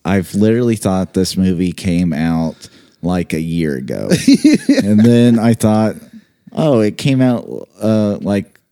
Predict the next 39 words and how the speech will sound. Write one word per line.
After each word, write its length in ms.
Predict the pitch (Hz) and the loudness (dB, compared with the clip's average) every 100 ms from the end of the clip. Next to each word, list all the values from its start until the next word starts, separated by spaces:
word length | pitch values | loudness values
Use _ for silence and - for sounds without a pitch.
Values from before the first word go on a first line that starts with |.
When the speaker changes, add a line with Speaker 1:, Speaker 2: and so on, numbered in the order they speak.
| _ _ | _ _
Speaker 1:
seven 360 | - 120 104 87 | -2 0 2 0
months 240 | 76 69 | -2 -6
ago." 280 | 73 76 71 | -6 -4 -4
And 140 | 78 | -2
then, 200 | 95 101 | 0 2
like, 260 | 104 104 104 | 2 0 0
it, 180 | 120 - - - | -2 -4 -20 -12
I 140 | 78 107 | -4 -2
just 260 | 131 127 | 0 -2
keep 200 | - 135 | -2 -6
thinking 400 | - 131 120 120 | 0 0 2 2
it's 180 | 104 101 | 2 0
come 240 | - 120 107 | -2 0 2
out 260 | 117 117 90 | 2 0 -2
'cause 180 | 104 | -2
I've 160 | 95 95 | 0 -2
seen 240 | - 120 | 0 0
so 220 | 110 120 107 | 0 0 0
much 420 | 98 101 - - - _ - | 0 -2 -6 -10 -16 _ -6
or 120 | 95 | -4
so 180 | 98 113 | 0 2
many 240 | 107 101 85 | 2 2 -2
clips 600 | - 127 151 - - - - | -4 0 0 -2 -10 -12 -6
of 220 | 92 82 | -2 0
it 260 | 85 92 - - - _ - | 0 -2 -8 -20 -20 _ -4
and, 220 | 101 98 | 0 2
like, 200 | 92 90 | 0 0
announcements 840 | 90 95 120 135 131 98 80 - - _ _ _ _ | 0 2 2 0 -2 -4 -2 -6 -12 _ _ _ _
for 320 | - 92 85 | -2 0 0
Dune. 800 | 76 - 101 87 67 60 50 - - _ - | -2 2 2 2 0 -4 -8 -12 -18 _ -6
Speaker 2:
I, 140 | 170 | -2
Speaker 1:
And 400 | 185 104 107 98 | -2 0 2 2
Speaker 2:
I, 40 | 101 | 2
Speaker 1:
then 200 | 104 101 | 2 0
it 160 | 98 95 | 0 -2
Speaker 2:
yeah. 180 | 185 | -4
Speaker 1:
hasn't 400 | 98 110 113 101 | -2 -2 -2 -2
come 180 | 104 95 | -2 0
out. 320 | 113 165 95 | 0 0 -4